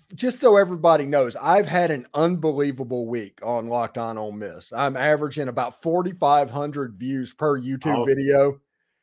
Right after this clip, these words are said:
Speaker 1: and, um, the audio side's blowing up just as much.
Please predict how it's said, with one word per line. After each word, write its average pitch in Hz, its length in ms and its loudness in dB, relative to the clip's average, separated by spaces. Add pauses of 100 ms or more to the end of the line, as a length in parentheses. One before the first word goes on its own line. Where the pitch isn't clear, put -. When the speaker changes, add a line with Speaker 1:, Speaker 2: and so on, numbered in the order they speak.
(220)
Speaker 1:
and, 143 500 0
um, 139 380 0 (240)
the 135 120 0
audio 147 440 2
side's 135 480 -2
blowing 135 340 -4
up 113 160 -6
just 123 240 -12
as 110 120 -20
much. 110 180 -10